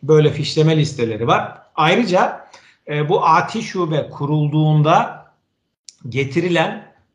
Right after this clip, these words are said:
dolaplarda ve on bin tane s-, sırf bu kişiler üzerine bakın. Daha iki bin on altıda on bin tane dosya sipariş edilip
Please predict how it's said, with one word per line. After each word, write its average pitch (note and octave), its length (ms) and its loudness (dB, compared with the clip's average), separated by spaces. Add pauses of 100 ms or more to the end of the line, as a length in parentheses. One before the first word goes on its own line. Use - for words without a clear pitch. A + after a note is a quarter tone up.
(220)
dolaplarda D3+ 680 -2
ve D#3+ 280 -6
on F#3 260 -2
bin C#3 200 -2
tane D3+ 360 -6
s-, - 300 -16
sırf D#3 320 -8
bu D#3 260 -6
kişiler C#3 720 -4 (140)
üzerine B2 400 -4
bakın. C3+ 320 -4 (420)
Daha D#3+ 240 4
iki F3+ 220 -6
bin F#3 80 -6
on G3 200 -4
altıda D3+ 760 0 (360)
on G3+ 280 -4
bin D#3+ 180 -6
tane D#3 580 -6 (100)
dosya F3 380 -2
sipariş C3 560 -6
edilip D3 580 -2